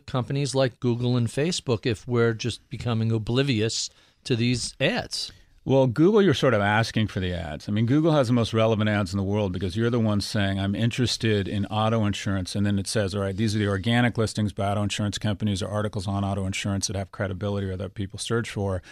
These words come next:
Speaker 2: But along the right rail, we're gonna let auto insurance companies advertise." So it's almost like you're asking for the advertising.
Speaker 1: Mm-hmm.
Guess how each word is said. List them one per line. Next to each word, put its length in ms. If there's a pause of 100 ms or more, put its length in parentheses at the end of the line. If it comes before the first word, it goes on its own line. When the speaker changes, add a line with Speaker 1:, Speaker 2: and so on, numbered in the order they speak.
(380)
Speaker 2:
But 140
along 260
the 80
right 220
rail, 520
we're 180
gonna 180
let 240
auto 320
insurance 360
companies 400
advertise." 520
So 100
it's 140
almost 240
like 160
you're 180
asking 480
for 140
the 100
advertising. 760
Speaker 1:
Mm-hmm. 80